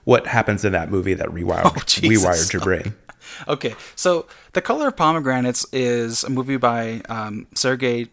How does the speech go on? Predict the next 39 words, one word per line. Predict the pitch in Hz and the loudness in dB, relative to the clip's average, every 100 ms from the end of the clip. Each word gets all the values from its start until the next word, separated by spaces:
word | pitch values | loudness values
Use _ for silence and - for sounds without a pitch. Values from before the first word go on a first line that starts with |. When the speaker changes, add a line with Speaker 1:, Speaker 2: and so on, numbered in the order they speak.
| _ - | _ -4
Speaker 2:
Parajanov. | 123 120 120 107 107 104 117 - - - - - | 0 0 -2 -4 -6 -8 -10 -14 -20 -20 -20 -6
It's | 131 123 - - | -2 0 -2 -2
a, | 135 131 127 127 123 - _ _ _ _ _ _ _ - | -2 -2 -2 -2 -4 -8 _ _ _ _ _ _ _ -4
uh, | 120 95 | -4 -2
it's | 190 - | -2 0
a | |
movie. | 156 160 143 151 _ | 0 -2 -8 -12 _
It's, | 151 - | -4 2
like, | 190 - | 2 6
hard | 160 156 | 4 4
to | |
even | 139 147 | 0 0
describe | 120 - 120 117 131 | 0 0 2 2 0
where | 110 113 120 120 | -2 -2 -2 -2
it | 110 | -2
originated | 113 127 180 185 180 | -4 -4 -2 -4 -2
from. | 185 190 180 | 0 0 0
It's, | 131 - | 0 4
like, | 120 - - - - _ - | 4 2 -8 -20 -20 _ -8
the | 131 | -6
con-, | - 131 135 - | 0 0 0 -2
like, | 113 - | -4 -2
the | 113 | -4
country | 135 135 143 | -4 -2 -4
of | 110 | -4
Georgia, | 104 117 117 127 135 143 - | -4 -2 -2 2 2 2 0
and | 120 113 | -4 -4
I | |
think | 123 127 127 | -4 -2 0
it's | 87 | -2
also | 117 120 | 0 -2
has, | 120 117 | -2 -4
like, | 90 | -4
Armenian | 101 110 117 139 143 143 | -4 0 2 4 4 2
funding. | 135 143 143 139 139 | 2 2 4 2 2
It's, | 143 | 4
like, | 226 202 | 4 6
a | 170 143 - - - | 4 4 -2 -16 -10
European | 135 139 135 127 127 120 117 | -2 2 2 2 0 2 0